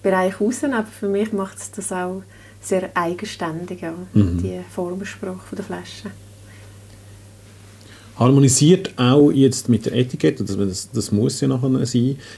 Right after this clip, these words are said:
Speaker 2: Ähm, was mir auffällt, ist, und das finde ich etwas sehr Schönes, ist, jede Etikette hat eine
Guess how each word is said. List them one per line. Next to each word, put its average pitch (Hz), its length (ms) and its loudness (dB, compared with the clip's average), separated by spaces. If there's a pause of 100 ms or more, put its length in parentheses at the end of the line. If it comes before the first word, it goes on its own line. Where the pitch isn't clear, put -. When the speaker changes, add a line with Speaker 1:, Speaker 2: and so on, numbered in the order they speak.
Speaker 2:
Ähm, 113 320 4 (500)
was 120 220 0
mir 139 260 8
auffällt, 131 640 2
ist, 120 300 0
und 101 100 -6
das - 140 -4
finde 110 200 4
ich 101 60 2
etwas - 220 -2
sehr 113 180 2
Schönes, 113 420 2
ist, - 220 -2
jede 123 380 2
Etikette 123 760 0
hat - 240 -4
eine 104 180 2